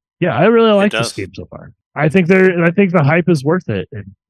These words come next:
Speaker 1: all the weird porn, whatever.
Speaker 2: <laughs> I,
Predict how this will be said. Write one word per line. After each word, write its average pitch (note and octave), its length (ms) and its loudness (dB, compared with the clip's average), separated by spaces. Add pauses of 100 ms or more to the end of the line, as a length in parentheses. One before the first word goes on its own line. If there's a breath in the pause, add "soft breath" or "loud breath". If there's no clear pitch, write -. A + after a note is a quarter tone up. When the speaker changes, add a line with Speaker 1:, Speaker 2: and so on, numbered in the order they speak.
Speaker 1:
all C3 140 0
the D3+ 140 2
weird D#3 300 0
porn, E3 560 -4
whatever. G2+ 520 -10
Speaker 2:
<laughs> - 960 -18
I, C3 280 2